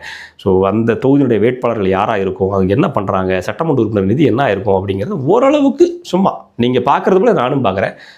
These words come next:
அதை நம்ம பேசுவோம். எந்த தொகுதி பேச நினைக்கிறீங்கிறத கீழே போடுங்க. அண்ணன் இந்த தொகுதியில போட்டியிட்டா வெற்றி பெற்றுவாருங்க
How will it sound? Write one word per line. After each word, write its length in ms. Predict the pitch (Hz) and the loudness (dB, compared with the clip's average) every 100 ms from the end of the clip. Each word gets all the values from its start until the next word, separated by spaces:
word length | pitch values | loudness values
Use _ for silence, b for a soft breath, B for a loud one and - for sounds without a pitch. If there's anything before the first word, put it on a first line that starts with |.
| B B _ _ - | B B _ _ -8
அதை 280 | 262 151 | -4 0
நம்ம 200 | 107 90 85 80 80 - | 0 0 -2 -6 -14 -4
பேசுவோம். 360 | 90 85 98 - | -4 -2 -6 -6
எந்த 280 | - 151 196 | -2 2 2
தொகுதி 260 | 139 117 127 | 2 2 2
பேச 260 | 117 101 107 | -2 -2 -2
நினைக்கிறீங்கிறத 640 | 92 92 87 85 87 170 - b b _ | 0 -2 -4 -6 -6 -8 -10 b b _
கீழே 220 | 123 107 | 0 0
போடுங்க. 420 | 92 92 98 - | 0 0 -2 -4
அண்ணன் 300 | 113 139 180 | -4 0 0
இந்த 200 | 147 185 | 2 2
தொகுதியில 340 | 190 202 220 185 | 2 2 2 2
போட்டியிட்டா 380 | 151 156 156 165 | 2 2 2 2
வெற்றி 240 | 135 170 | 0 2
பெற்றுவாருங்க 480 | 143 123 113 101 | 2 2 0 0